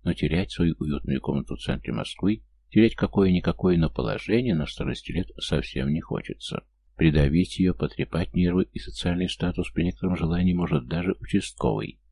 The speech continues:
А бегать на старости лет, доказывая, что ты человек заслуженный, мало кому захочется. Бронислава Георгиевна посмелее, поуверенней. Она курит тонкую сигарету в длинном мундштуке, глядя на происходящее с отстраненным прищуром.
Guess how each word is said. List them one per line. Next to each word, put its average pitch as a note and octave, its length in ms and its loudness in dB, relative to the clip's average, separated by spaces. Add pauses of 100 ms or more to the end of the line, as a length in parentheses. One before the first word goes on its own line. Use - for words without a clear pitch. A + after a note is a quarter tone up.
(200)
А D#2 160 -2
бегать A#2 400 2
на E2+ 100 -2
старости - 440 -8
лет, D2+ 240 -4
доказывая, E2 500 -2
что - 180 -8
ты E2 120 -2
человек E2+ 440 -4
заслуженный, - 840 -4 (160)
мало F2 300 0
кому D#2+ 280 -4
захочется. - 760 -8 (800)
Бронислава B2 560 2
Георгиевна A#2 560 0
посмелее, E2 720 2
поуверенней. G2 920 0
Она B2+ 180 0
курит A2+ 300 0
тонкую F#2+ 380 2
сигарету D#2 560 -2
в C#2 40 -2
длинном D2 280 0
мундштуке, D2 680 -6 (320)
глядя A#2 220 2
на G#2+ 100 2
происходящее - 720 -2
с - 100 -10
отстраненным D#2+ 640 -2
прищуром. - 680 -6